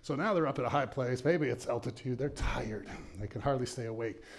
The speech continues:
So that's part of Peter's response. He kind of comes out of a drowsy thing and sees the whole place on fire, lit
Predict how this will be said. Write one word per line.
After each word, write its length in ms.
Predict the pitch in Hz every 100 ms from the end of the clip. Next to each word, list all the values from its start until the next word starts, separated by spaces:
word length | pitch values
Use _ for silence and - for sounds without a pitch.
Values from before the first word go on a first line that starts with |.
| - -
So 100 | -
that's 160 | 135 131
part 240 | - 139
of 140 | 123 -
Peter's 320 | 135 123 101
response. 500 | 110 - 135 120 110
He 60 | 117
kind 240 | 123 110
of 60 | 107
comes 260 | 120 113
out 160 | 110 110
of 80 | 107
a 40 |
drowsy 480 | 90 110 135 143 117
thing 320 | - 113 110
and 120 | 107
sees 400 | - - 139 120
the 100 | -
whole 520 | 101 - - 139 131
place 440 | 107 - 127 120 -
on 180 | 95 95
fire, 540 | - - 117 98 95
lit 540 | 92 98 127 143 -